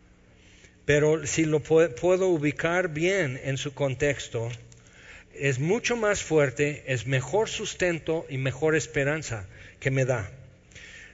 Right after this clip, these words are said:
<clears throat> Romanos ocho, versículo veinte.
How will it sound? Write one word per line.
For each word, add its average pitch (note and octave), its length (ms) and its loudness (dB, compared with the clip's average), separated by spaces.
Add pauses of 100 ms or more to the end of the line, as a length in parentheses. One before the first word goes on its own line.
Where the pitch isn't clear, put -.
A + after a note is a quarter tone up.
(280)
<clears throat> - 0 -
Romanos C#3+ 680 0
ocho, F#3 340 2
versículo E3 640 2
veinte. B2+ 640 0